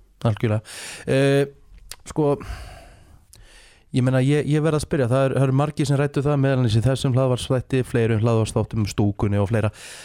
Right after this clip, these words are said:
að því að við mögulega bara kasta inn handklæðin í baráttunni um Íslandsmeistaratitilinn með sölun á Kristalli Mána og menn spurðu sig, var það réttu tímapunktur á meðan að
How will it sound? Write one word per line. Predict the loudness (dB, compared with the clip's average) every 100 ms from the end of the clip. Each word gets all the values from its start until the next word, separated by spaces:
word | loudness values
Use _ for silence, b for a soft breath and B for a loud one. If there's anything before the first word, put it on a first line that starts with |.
| B
að | -2
því | 2
að | 2
við | 2 2
mögulega | 2 2 0
bara | -2 -4
kasta | -4 -2 -2
inn | 0
handklæðin | 0 0 0 0
í | 0
baráttunni | 0 2 0
um | 0
Íslandsmeistaratitilinn | -2 -4 -2 -4 -2 0 2
með | 0 0
sölun | 0 0
á | 0
Kristalli | -2 -2 -2 0
Mána | 0 2 0 -4 B B B B -4
og | 0
menn | 2 0
spurðu | 0 2 2
sig, | 2
var | 2
það | 0 0
réttu | -2 -2
tímapunktur | 2 2 2 0 -2 0 -2
á | 0
meðan | 2 0
að | 0